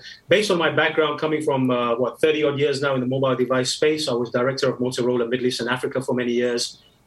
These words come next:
I created Africa's first mobile device brand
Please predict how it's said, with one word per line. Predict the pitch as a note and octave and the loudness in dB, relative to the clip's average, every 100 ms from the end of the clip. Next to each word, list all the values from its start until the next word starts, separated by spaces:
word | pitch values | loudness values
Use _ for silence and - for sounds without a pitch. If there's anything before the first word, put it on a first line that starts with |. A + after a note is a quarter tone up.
| _ | _
I | C3+ B2+ B2+ C3 - | -2 0 0 -4 0
created | D3+ C#3+ C3 | 2 2 0
Africa's | D3 D3 C#3 C3 - | -4 -4 0 0 2
first | C#3+ C3 | 0 2
mobile | C3+ C3 B2+ | 0 0 0
device | B2+ B2 A#2 | 0 0 -2
brand | - B2+ A#2+ A#2+ | 0 0 0 -4